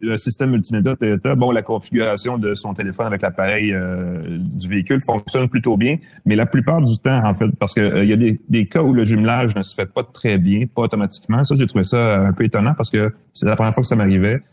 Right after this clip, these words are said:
Dans les véhicules Toyota, ça avait été deux véhicules en ligne que j'ai essayé. Dans les deux cas, j'ai eu le même problème de jumelage. C'est des détails, évidemment, là, mais,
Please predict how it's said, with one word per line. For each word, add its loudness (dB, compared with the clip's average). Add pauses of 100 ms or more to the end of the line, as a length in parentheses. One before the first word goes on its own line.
(380)
Dans 4
les 4
véhicules 2
Toyota, 0
ça -2
avait 2
été 2
deux 4
véhicules 2
en 2
ligne 4
que 2
j'ai 2
essayé. 2
Dans 0
les 2
deux 0
cas, -4
j'ai -6
eu -2
le -4
même -4
problème -4
de 0
jumelage. -2 (380)
C'est -2
des 4
détails, 2
évidemment, 2
là, 2
mais, 2